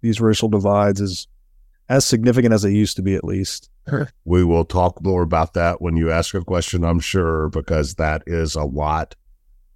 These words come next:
Speaker 2: of what has to do with my, uh, motivation behind the podcast. But we'll talk about that a little bit,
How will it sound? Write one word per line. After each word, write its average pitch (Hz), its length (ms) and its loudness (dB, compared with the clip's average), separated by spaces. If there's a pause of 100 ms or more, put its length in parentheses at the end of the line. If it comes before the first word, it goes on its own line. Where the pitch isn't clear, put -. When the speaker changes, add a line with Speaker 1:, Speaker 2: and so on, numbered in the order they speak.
(260)
Speaker 2:
of 67 120 -4
what 78 220 2
has 76 340 0
to 82 120 -4
do 73 320 0
with 71 300 -2 (220)
my, 73 680 0
uh, 69 260 -2
motivation 71 680 -2
behind 67 280 -2
the 67 60 -4
podcast. 69 640 -4
But 85 80 -6
we'll 85 140 -4
talk 80 240 -2
about 80 240 0
that 80 180 -2
a - 20 -12
little 71 220 -4
bit, - 220 -12